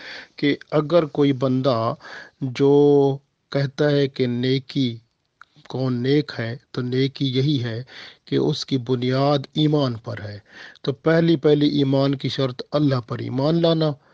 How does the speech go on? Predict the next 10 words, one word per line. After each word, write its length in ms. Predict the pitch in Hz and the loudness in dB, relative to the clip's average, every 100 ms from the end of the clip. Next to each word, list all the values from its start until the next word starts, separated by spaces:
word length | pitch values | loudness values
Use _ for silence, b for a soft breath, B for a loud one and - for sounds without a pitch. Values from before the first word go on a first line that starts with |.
| b b b - | b b b -6
और 140 | 147 | -2
"वल 260 | 143 175 175 | 2 4 4
यौमिल 420 | 147 151 147 131 | 4 4 4 2
आखिर", 400 | 127 127 156 151 - | 0 -2 -2 -4 -2
और 280 | 139 135 123 - | 0 0 0 -4
फिर 180 | 131 - - | -4 -2 0
आखरत 460 | 160 - 131 117 | 2 0 -4 -6
पर 200 | - 123 | -8 -10
ईमान 380 | 117 117 113 110 | -8 -10 -10 -12
लाना, 320 | 104 104 - | -14 -16 -20